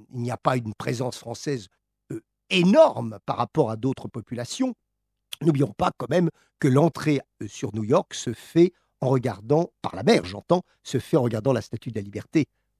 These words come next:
euh, don évidemment de la France, et quel don. Ensuite, n'oublions pas que Saint-Exupéry, apprécié dans le monde entier, apprécié dans le monde entier, a écrit à New York Le Petit Prince. Et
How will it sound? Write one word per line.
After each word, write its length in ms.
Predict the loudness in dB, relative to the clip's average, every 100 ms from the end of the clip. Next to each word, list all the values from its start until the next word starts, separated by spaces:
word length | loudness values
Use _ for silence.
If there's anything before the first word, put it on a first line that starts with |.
| -6
euh, 140 | -6 -6
don 340 | 2 4 4
évidemment 520 | 2 -6 -8 -2 -4 -4
de 140 | -10
la 100 | -10
France, 540 | -10 -4 0 0 -4 -10
et 180 | -10 -10 _
quel 180 | -10 -10 -8
don. 140 | -10 -10 _ _ _ _ _
Ensuite, 540 | 4 4 4 2 2 4
n'oublions 360 | -2 0 -4 -4 0
pas 180 | 0 -2 _ _ _ -14
que 100 | -10
Saint-Exupéry, 1120 | 0 0 2 -2 -4 -14 -8 -6 -4 -4 -6 _ _ _ _ 0
apprécié 520 | 0 0 -6 -4 -4
dans 120 | -4
le 100 | -4
monde 340 | 2 4 4 4
entier, 360 | 2 2 0 _ _ _ _ _ _ _ _ _ _ -2
apprécié 340 | 2 2 2 0
dans 80 |
le 60 | -2
monde 140 | -4
entier, 300 | -6 -8 -8 _ -2
a 120 | -2
écrit 240 | -2 0
à 40 | 0
New 140 | 2
York 220 | -2 -4 _ -8
Le 140 | -8
Petit 200 | -8 -16
Prince. 500 | -12 -12 -14 -20 -20 _ _ _ _ 4
Et 440 | 8 8 4 -2